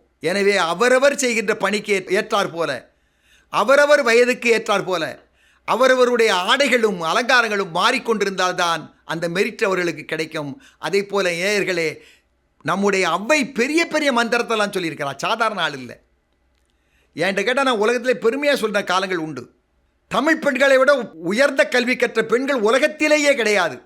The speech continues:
அதற்கு உதாரணம் காரைக்கால் அம்மையார், ஆண்டாள், நம்ம அவ்வை. இந்த மூன்றை விட அதிகமான படித்த பெண்கள் உலகத்தில் எங்கேயுமே இல்லை. அந்த அவ்வை நமக்கு சொன்னாள், "கூழ் மகனே, நீ குளித்துட்டு பிறகு குடி.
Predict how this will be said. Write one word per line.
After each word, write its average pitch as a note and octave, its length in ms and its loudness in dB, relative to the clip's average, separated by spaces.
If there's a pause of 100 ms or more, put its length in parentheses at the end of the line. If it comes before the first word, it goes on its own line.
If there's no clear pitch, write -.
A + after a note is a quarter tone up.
(1000)
அதற்கு F3+ 320 -4
உதாரணம் G#3 580 0 (720)
காரைக்கால் A3+ 540 0
அம்மையார், G3 580 -2 (480)
ஆண்டாள், G#3+ 640 2 (340)
நம்ம A#3+ 500 -2
அவ்வை. G#3 600 0 (540)
இந்த G#3 300 -2
மூன்றை D#4+ 540 2
விட D#4 200 4
அதிகமான C#4+ 580 2
படித்த B3+ 340 0
பெண்கள் C4 360 0
உலகத்தில் B3 600 0
எங்கேயுமே C#4+ 440 2
இல்லை. G#3+ 560 -2 (240)
அந்த B3 440 0
அவ்வை C#4+ 280 2
நமக்கு B3 360 -2
சொன்னாள், G3 600 -2 (220)
"கூழ் A#3 400 -4 (200)
மகனே, G3 240 -4
நீ F3 80 -8
குளித்துட்டு A#3+ 680 -6
பிறகு F#3 240 -4
குடி. C3+ 340 -16